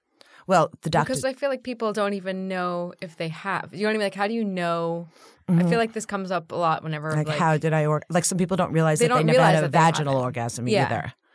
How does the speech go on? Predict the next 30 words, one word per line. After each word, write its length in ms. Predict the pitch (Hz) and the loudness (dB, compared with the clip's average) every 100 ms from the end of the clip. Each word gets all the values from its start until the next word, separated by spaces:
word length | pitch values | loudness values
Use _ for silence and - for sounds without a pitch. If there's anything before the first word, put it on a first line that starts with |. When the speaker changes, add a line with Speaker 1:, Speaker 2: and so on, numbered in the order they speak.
| _ | _
Speaker 2:
Yeah. 160 | 180 160 | -8 0
Speaker 1:
Right? 140 | 170 | 2
I 40 | 185 | 4
had 120 | 190 | 2
somebody 260 | 190 175 170 | 2 0 0
the 120 | 170 | 0
other 120 | 160 | 0
day. 320 | 208 180 147 - _ - | -2 -2 -4 -10 _ -14
She's 260 | - 160 147 | -8 -6 -2
like, 160 | 147 - _ _ - - | -2 -4 _ _ -20 -8
"What? 420 | 131 190 - - _ _ _ _ _ _ | -2 -2 -2 -12 _ _ _ _ _ _
There's 140 | 170 160 | -2 0
a 80 | 139 | 2
vaginal 560 | 135 113 120 160 175 | 2 2 0 -2 0
Speaker 2:
How 120 | 165 202 | 2 2
Speaker 1:
orgasm?" 280 | 208 196 208 | 2 2 0
Speaker 2:
old 100 | 214 | -2
was 80 | |
she? 180 | - 175 - _ _ _ _ _ _ _ | -6 -14 -18 _ _ _ _ _ _ _
Speaker 1:
Um, 440 | 170 170 170 170 165 _ | -2 0 0 0 -4 _
probably 240 | - 220 269 - | -4 -2 -2 -4
the 100 | 156 - _ _ _ _ _ _ _ _ | -8 -8 _ _ _ _ _ _ _ _
thirty, 400 | 143 165 262 311 - _ _ | -6 -6 -6 -12 -16 _ _
I 60 | 247 | -12
think, 320 | 277 285 - _ _ _ _ - | -10 -10 -10 _ _ _ _ -4
around 200 | 175 165 | -2 -2
thirty. 420 | - 160 175 202 - - - | -2 -2 -2 -6 -10 -20 -4
But 100 | 196 | 0
then 120 | 277 | 2
there's, 220 | 285 233 | 0 -4